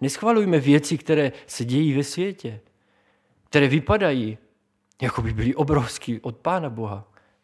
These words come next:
jako by to byli zástupci Pána Boha. To jsou jenom obrovské listy, přes které není vidět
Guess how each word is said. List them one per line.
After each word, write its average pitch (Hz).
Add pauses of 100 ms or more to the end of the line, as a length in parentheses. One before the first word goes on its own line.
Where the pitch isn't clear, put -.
jako 120
by 110
to 117
byli 113
zástupci 143
Pána 117
Boha. 98 (1120)
To 110
jsou 135
jenom 135
obrovské 143
listy, 135
přes -
které 120
není 117
vidět 139